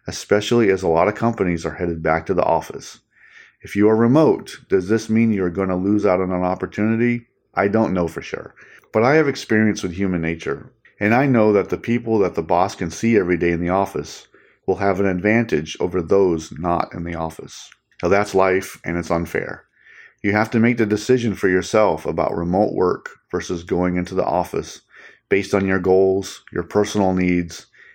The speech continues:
and the needs of your family. Do the analysis and make the best decision for you and the people who depend on you. You will not be faulted for that. Now, for an easy win today,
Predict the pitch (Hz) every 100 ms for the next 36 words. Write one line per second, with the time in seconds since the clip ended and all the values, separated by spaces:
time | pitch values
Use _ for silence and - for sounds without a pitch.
0 | _ 95 90 85 87 82 82 82 80 78
1 | 76 67 - - _ _ _ _ 98 98
2 | 101 95 95 95 92 98 98 - _ _
3 | _ _ 90 90 92 98 82 95 101 -
4 | 92 92 90 92 87 85 82 98 101 104
5 | 95 _ - 87 82 - 101 - 92 90
6 | - 92 92 90 82 80 82 82 78 78
7 | 85 - - _ _ - - - _ -
8 | 95 87 90 80 90 87 82 76 - 80
9 | 80 - - 80 - - - - _ _
10 | _ - 101 101 110 101 135 135 123 123
11 | 117 104 110 120 123